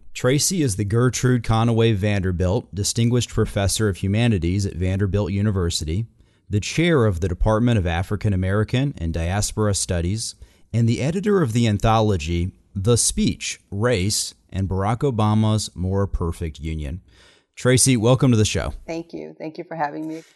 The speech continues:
Speaker 1: So give us a little background on you, what perspectives you're coming from with this, and what has made this speech so interesting to you.
Speaker 2: Right. I think, um,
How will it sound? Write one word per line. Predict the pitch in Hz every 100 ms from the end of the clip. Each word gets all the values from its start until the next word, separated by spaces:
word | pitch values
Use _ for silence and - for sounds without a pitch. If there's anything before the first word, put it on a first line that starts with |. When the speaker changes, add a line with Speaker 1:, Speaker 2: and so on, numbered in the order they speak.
| _
Speaker 1:
So | - 196 202 170
give | 160 277
us | 349 -
a |
little | 196 190 127
background | 101 107 113 - 107 104 98 95
on | 104 107 101 95 95 104 -
you, | 139 180 175 165
what | 135 131 110 -
perspectives | 104 - 147 - 127 101
you're | 113
coming | - 135 127
from | - 123 117
with | 113
this, | 101 104 104 - -
and | 120 120 117 110 107 -
what | - 135 202 202
has | 175 117
made | 120 120 110
this | 104 98
speech | - 107 95 -
so | 98
interesting | 78 87 90 85 80 73
to | 78 90
you. | 76 71 64 208
Speaker 2:
Right. | 196 185 -
I | 226 240
think, | 311 311 311 _ -
um, | 196 202 190 180 175 180